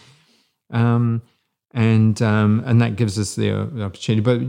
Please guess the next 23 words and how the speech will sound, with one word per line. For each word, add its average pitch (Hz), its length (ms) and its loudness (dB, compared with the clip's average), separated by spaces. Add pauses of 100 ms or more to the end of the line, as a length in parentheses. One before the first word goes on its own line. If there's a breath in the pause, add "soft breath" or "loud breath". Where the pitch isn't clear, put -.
you 135 140 4
can 123 160 2
buy 117 160 0
a 110 60 0
subscription 117 580 -2
service. 104 420 -8
So 120 200 -4
if 101 200 -2
you're 113 80 2
doing 101 200 -2
a 92 40 -2
YouTube 113 360 -2
video, 101 520 -2 (580 soft breath)
uh, 101 400 -2
channel 104 540 0
and 98 160 0
you 101 120 0
want 101 320 -4
music 110 420 0
in 101 100 0
your 92 160 -2
videos, 107 960 -2 (220)
um, 98 480 -2